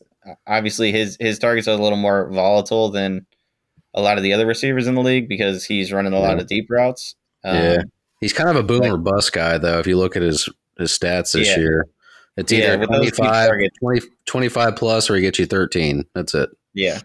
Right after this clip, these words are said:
Speaker 1: with, with those deep targets, he's gonna be that kinda guy, which is why
Speaker 2: Mm-hmm.
Speaker 1: everybody always said that about Tyreek, because he was getting those deep targets. Um,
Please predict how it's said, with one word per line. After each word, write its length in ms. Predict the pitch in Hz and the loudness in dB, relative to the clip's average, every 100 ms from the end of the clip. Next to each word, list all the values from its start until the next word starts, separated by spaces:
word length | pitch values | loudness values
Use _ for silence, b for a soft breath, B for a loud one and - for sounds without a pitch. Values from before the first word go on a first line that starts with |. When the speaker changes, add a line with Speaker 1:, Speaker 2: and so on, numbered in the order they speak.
| - | -6
Speaker 1:
with, 260 | 113 110 110 | -4 -4 -2
with 180 | 120 120 | -2 0
those 180 | 123 113 | -2 0
deep 200 | 120 - | -2 0
targets, 340 | 107 98 - | 0 0 0
he's 320 | 104 98 87 | -2 -2 -6
gonna 260 | - 104 92 | -8 -6 -4
be 160 | 90 90 | -2 0
that 200 | 90 82 | -2 -2
kinda 240 | 95 90 | -6 -4
guy, 380 | 90 92 95 90 | 0 2 2 0
which 260 | 98 98 | -4 -4
is 140 | 101 98 | -4 0
why 220 | 101 95 95 | 0 2 0
Speaker 2:
Mm-hmm. 100 | - - _ 117 | -2 -10 _ -6
Speaker 1:
everybody 440 | 107 101 104 101 | -2 0 0 2
always 180 | 98 - | 2 0
said 160 | 101 | 0
that 140 | 95 92 | 0 0
about 180 | 92 - | 0 -2
Tyreek, 480 | 92 87 87 80 | -4 -4 -6 -8
because 300 | - 87 92 | -10 -6 -4
he 80 | 95 | -4
was 100 | 90 | -4
getting 180 | 101 85 | -4 -4
those 180 | 92 90 | -4 -4
deep 200 | 95 92 | -6 -4
targets. 520 | 92 92 90 90 - _ _ _ _ _ | -2 0 -2 -4 -10 _ _ _ _ _
Um, 460 | 90 90 90 85 | -4 0 0 -4